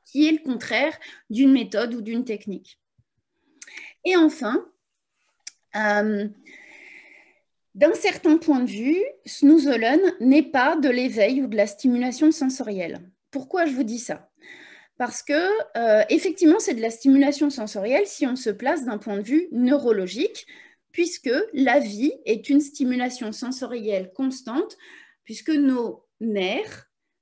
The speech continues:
sensoriels amènent des stimulations électriques jusqu'à notre cerveau qui va les traiter. Donc, de ce point de vue-là,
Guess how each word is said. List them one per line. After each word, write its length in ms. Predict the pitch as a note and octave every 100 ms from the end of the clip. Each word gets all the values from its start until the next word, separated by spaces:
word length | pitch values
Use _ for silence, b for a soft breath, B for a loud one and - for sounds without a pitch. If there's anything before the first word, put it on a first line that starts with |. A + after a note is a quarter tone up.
| _
sensoriels 920 | - C4+ C4 B3+ G#3+ G#3 F#3+ G#3 E4 G4+ B B _
amènent 440 | A#3+ C4+ C4 A#3 D4+ G#4+ - -
des 240 | G3+ D4
stimulations 840 | E4 - E4 C#4 B3+ B3+ A3 F#3 -
électriques 640 | E4 D4 C4 - C4+ - -
jusqu'à 380 | D#4+ - C#4
notre 220 | B3+ G3+ G3+
cerveau 560 | C#4+ C4 G#3+ C4 F4+ -
qui 120 | A3
va 100 | D#4+
les 160 | D4+
traiter. 460 | D#4 - - D#3 _ _ _ _
Donc, 160 | F#3+ F#3+
de 120 | C#4
ce 80 | -
point 160 | G#3
de 80 | G#3+
vue-là, 360 | F#3+ F3 A3